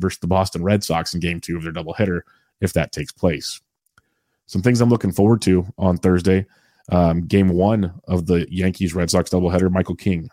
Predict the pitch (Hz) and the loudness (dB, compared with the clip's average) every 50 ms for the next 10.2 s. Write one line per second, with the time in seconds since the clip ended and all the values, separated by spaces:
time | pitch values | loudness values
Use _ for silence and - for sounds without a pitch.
0 | _ - - 90 82 - - 90 87 87 90 87 - 87 85 85 90 90 92 - | _ -4 -4 -4 -2 -2 -2 0 2 2 2 0 0 0 0 0 0 0 0 0
1 | 101 98 92 90 - _ - - - - _ _ - 92 87 95 92 90 87 85 | 0 0 0 0 -4 _ -20 -20 -20 -20 _ _ -2 0 2 2 2 2 0 -2
2 | - 87 87 85 90 92 92 90 87 - - 92 87 - - 101 98 98 98 92 | -2 -2 -2 0 0 0 0 0 -2 -4 -4 -6 -6 -4 0 2 2 2 2 0
3 | 87 92 85 85 - - 87 80 - - 98 92 - - 85 85 92 101 104 104 | 0 -2 -4 -4 -4 -6 -6 -4 -2 -2 -2 -2 -2 -4 -2 0 2 2 4 4
4 | 101 101 101 95 - _ _ _ - 101 95 107 113 90 98 95 92 87 - - | 2 2 2 0 -2 _ _ _ -2 0 2 2 2 4 2 2 0 0 0 -2
5 | 90 87 - - 87 - - - - 90 95 95 92 - - 87 85 85 87 98 | -4 -4 -4 -8 -16 -16 -8 -4 0 2 2 2 2 2 0 0 2 0 0 -2
6 | - - 92 - 110 104 98 95 101 98 98 98 98 90 85 87 87 82 - _ | -2 -2 -2 0 0 0 0 0 2 2 2 2 2 2 0 0 -2 -2 -6 _
7 | - - - _ - - 85 80 - - - 104 104 - 107 98 87 82 - - | -20 -20 -20 _ -6 -6 -6 -6 -4 -2 -2 0 2 2 2 2 2 0 -2 -2
8 | - 110 - 123 - - - 98 95 92 95 101 101 104 104 104 104 104 104 98 | -2 0 2 0 0 0 0 0 2 4 4 4 4 4 4 4 4 2 2 0
9 | 98 95 - - 101 98 95 - - 104 104 - 90 82 - - - 110 104 92 | -2 -4 -2 -2 0 0 0 0 0 0 0 0 -4 -6 -4 -2 -2 0 0 0
10 | 95 90 87 85 | 0 0 0 -2